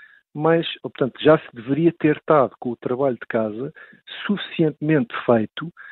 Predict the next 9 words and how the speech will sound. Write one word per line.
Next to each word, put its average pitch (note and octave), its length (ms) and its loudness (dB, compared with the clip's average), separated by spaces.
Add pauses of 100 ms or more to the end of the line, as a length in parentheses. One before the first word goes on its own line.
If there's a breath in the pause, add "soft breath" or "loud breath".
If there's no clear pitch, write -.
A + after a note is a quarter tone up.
(140 loud breath)
e A2+ 160 0
de A2+ 80 -4
uma B2+ 240 4
forma B2+ 320 6
robusta A#2+ 680 2 (420 loud breath)
que - 120 -2
se - 80 -16
permitisse D#3+ 680 2
já D3+ 340 6